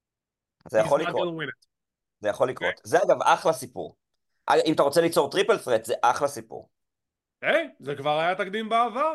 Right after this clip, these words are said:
Speaker 2: ברוק לזנר
Speaker 1: כן.
Speaker 2: מדיח את גולדברג, גולדברג גורם לו להפסיד באליפות ב-No Way Out, אז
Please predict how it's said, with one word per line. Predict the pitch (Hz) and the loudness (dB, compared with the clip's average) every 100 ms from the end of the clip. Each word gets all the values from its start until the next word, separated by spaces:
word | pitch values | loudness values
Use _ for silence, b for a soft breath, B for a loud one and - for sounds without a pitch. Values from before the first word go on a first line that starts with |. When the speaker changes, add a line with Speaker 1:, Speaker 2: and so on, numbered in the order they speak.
| 254 | -6
Speaker 2:
ברוק | 127 156 185 180 | -10 -2 -2 0
לזנר | 208 196 | -2 0
Speaker 1:
כן. | 214 | -2
Speaker 2:
מדיח | 202 220 214 | -2 -4 -4
את | 208 | -4
גולדברג, | 175 220 233 269 240 | -2 -2 -2 -4 -4
גולדברג | 180 196 190 | -4 -4 -4
גורם | 196 208 | -4 -2
לו | |
להפסיד | 202 190 214 | -4 -6 -6
באליפות | 202 185 208 | -6 -6 -8
ב-No | 196 | -8
Way | 202 214 214 190 139 | -4 -4 -2 -2 -4
Out, | |
אז | 131 | -10